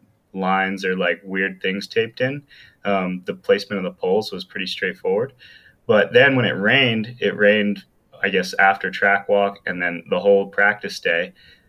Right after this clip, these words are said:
The, the main lines that would have been straightforward if it was nice out became so rough. Like, the holes got so deep as you compressed and dropped off some of those stumps or some of the root sections.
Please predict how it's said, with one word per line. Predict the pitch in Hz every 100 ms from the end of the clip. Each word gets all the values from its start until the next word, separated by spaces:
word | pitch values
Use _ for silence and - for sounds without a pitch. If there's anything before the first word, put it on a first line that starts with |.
| _ -
The, | 104 98 -
the | 98
main | 101 117 113
lines | 101 110 113 98
that | - 92
would | 104
have | 95
been | 95
straightforward | 92 - 107 95 - 104 104 90 92
if | 92
it | 85
was | 90 82 - _ 95
nice | 87 101 -
out | 87 85 - - - _ _ - - -
became | 104 - 117 101
so | 92 - 123 120
rough. | 90 101 - -
Like, | 82 -
the | 87
holes | 104 107 120 117
got | - 95 - -
so | - - 120 117 104
deep | 101 117 127 - _ _ -
as | 98 95
you | 95
compressed | 98 92 101 101 - -
and | 90
dropped | 98 92 98
off | 98 95 -
some | 98
of | 92
those | 82 -
stumps | - 127 123 123 -
or |
some | - 101
of | 92
the | 90
root | 113 117
sections. | - 113 - 117 110